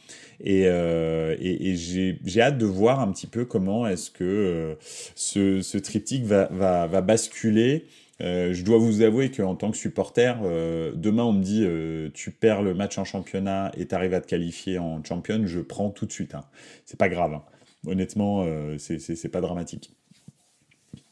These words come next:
Donc voilà. Et puis, euh, s'il vous plaît, faites, euh, faites qu'on ait une demi-finale, euh, Inter Milan, et là, ce serait, euh, l'apothéose. Là, c'est sûr, je suis, je fais, je fais Buena Sera Calcio en direct du, du stade, hein. Je vous le dis, euh, je vous le dis direct. <laughs>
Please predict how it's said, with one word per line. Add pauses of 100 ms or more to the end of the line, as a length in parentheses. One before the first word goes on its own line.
Donc
voilà. (160)
Et
puis,
euh,
s'il
vous
plaît,
faites,
euh,
faites
qu'on
ait
une
demi-finale,
euh, (540)
Inter
Milan,
et
là,
ce
serait,
euh,
l'apothéose. (280)
Là,
c'est
sûr,
je
suis,
je
fais,
je
fais
Buena
Sera
Calcio
en
direct
du,
du
stade,
hein. (180)
Je
vous
le
dis,
euh, (120)
je
vous
le
dis
direct. (400)
<laughs>